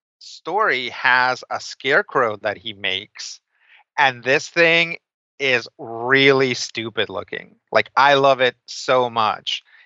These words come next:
It looks like, okay, imagine if, uh, you know,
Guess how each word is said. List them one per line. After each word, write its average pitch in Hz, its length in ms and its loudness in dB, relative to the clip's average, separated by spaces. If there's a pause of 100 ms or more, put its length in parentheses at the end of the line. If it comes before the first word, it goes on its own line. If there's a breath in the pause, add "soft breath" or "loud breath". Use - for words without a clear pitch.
(160 soft breath)
It 127 220 2
looks 131 500 0
like, 113 760 2 (1000)
okay, 113 340 0
imagine 175 800 0 (160)
if, 131 680 -2 (840)
uh, 107 480 -2 (180)
you 175 200 -12
know, 190 360 2